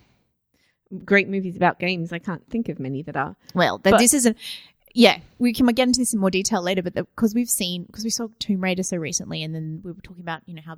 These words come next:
Speaker 2: video games are, video game movies are generally terrible. It's like, this one is e-,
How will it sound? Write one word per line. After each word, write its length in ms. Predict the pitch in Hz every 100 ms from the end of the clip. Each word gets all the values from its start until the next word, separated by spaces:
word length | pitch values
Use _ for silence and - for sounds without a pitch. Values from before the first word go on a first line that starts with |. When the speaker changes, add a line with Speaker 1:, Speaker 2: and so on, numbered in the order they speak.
| -
Speaker 2:
video 200 | 175 175
games 260 | 180 170
are, 80 | 175 - -
video 300 | 196 233 220
game 240 | 208 180
movies 300 | 185 190 170
are 40 | 165 -
generally 360 | 170 160 -
terrible. 520 | - 330 349 196 170 - _ _ _
It's 120 | 214 226
like, 120 | 220 - 214 190
this 260 | 208 240 -
one 160 | 240 208
is 120 |
e-, 100 | 208